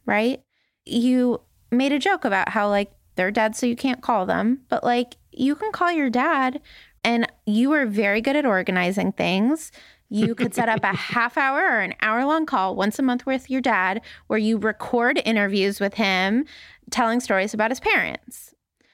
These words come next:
Speaker 1: I'm not trying to offer you a practical
Speaker 2: Yeah.
Speaker 1: solution. I'm just wondering, I mean, the question really is, what, what's the role of your father in this question?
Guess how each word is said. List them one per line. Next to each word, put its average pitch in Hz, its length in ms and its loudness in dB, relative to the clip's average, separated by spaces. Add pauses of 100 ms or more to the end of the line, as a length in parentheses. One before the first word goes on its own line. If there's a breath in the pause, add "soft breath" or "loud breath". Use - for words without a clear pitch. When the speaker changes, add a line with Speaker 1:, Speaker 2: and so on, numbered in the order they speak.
(160)
Speaker 1:
I'm 285 120 2
not 359 160 0
trying 311 200 0
to - 80 0
offer 214 260 -2
you 208 120 0
a 196 60 -2
practical 208 420 -4
Speaker 2:
Yeah. 208 80 -4
Speaker 1:
solution. 214 520 0 (380 loud breath)
I'm 254 140 0
just 269 160 -4
wondering, 320 720 0 (200)
I 294 100 2
mean, 294 160 2
the 302 60 2
question 311 280 0
really 311 200 2
is, 226 280 -2
what, 220 240 -2
what's 269 300 -2
the 302 80 -2
role 220 180 0
of 190 80 -2
your 180 100 0
father 170 360 -2
in 156 220 -6
this - 180 -8
question? - 560 -6